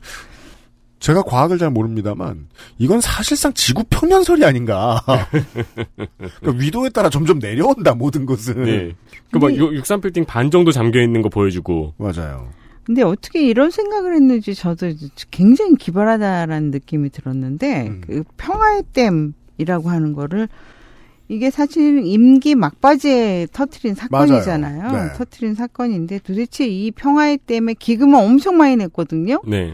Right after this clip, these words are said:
Speaker 1: 네.
Speaker 3: 막 반지 같은 거 다 내고 그랬던 것 같은데,
Speaker 1: 맞아요,
Speaker 3: 금반지
Speaker 1: 맞아요.
Speaker 3: 같은 거?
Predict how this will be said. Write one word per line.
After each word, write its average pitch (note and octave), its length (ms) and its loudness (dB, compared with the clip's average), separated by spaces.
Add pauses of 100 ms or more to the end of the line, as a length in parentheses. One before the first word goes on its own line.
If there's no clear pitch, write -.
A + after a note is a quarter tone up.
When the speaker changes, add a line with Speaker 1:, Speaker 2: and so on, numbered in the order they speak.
Speaker 1:
네. G#2 160 -6 (140)
Speaker 3:
막 A#3+ 180 4
반지 A#3 380 6
같은 C#4 280 0
거 B3+ 100 2
다 A3 200 -2
내고 F#3+ 300 0
그랬던 G3 420 -6
것 F#3 60 -6
같은데, E3 400 -8
Speaker 1:
맞아요, - 120 -6
Speaker 3:
금반지 F3+ 380 -2
Speaker 1:
맞아요. D#3 120 -8
Speaker 3:
같은 E3 200 -6
거? A3 120 -2